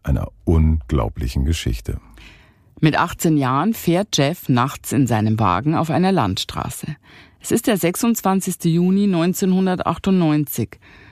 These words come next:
Speaker 2: Jeff ist kein erfahrener Autofahrer. Es ist spät und er ist nicht angeschnallt.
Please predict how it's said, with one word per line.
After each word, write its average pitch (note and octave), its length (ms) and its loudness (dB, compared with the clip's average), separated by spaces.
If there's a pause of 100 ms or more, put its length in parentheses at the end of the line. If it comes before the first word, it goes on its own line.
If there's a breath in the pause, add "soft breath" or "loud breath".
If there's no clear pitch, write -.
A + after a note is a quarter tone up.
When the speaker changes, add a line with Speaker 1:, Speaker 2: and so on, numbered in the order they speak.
(180 loud breath)
Speaker 2:
Jeff F#3+ 300 0
ist - 240 -2
kein G3+ 260 2
erfahrener G3+ 560 0
Autofahrer. A#2 720 -2 (300 soft breath)
Es C3+ 180 2
ist - 180 -2
spät F#3+ 420 0 (440 soft breath)
und D#3 100 0
er C3+ 100 2
ist - 180 -2
nicht D#3 380 0
angeschnallt. C3+ 720 -2